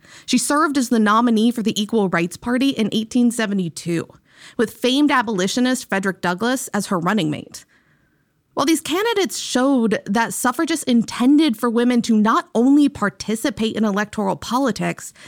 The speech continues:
but in the government itself, nineteenth century female candidates for federal offices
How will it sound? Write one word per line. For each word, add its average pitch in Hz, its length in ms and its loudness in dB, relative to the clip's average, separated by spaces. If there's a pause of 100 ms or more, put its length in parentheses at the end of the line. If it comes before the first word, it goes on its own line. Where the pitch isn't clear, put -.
(160)
but 247 100 2
in 247 120 6
the 233 60 4
government 208 480 0
itself, 180 800 -4 (680)
nineteenth 359 460 0
century 262 340 0
female 254 320 2
candidates 202 640 -2
for 202 160 -2
federal 214 420 0
offices 226 720 -2